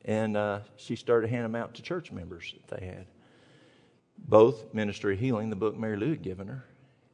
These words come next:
and The Great Controversy, the book I had given her. And here she was, a Methodist pastor, passing out to two Methodist churches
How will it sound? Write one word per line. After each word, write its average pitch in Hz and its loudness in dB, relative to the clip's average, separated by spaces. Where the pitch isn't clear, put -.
and 101 -2
The 98 -6
Great 107 2
Controversy, 101 -6
the 98 -12
book 101 -8
I 123 -6
had 87 -10
given 85 -12
her. 90 -16
And 101 -4
here 110 -2
she 127 -6
was, 92 -4
a 98 -14
Methodist 101 -6
pastor, 92 -4
passing 98 -2
out 98 -6
to - -20
two 113 -4
Methodist 113 -8
churches 95 -10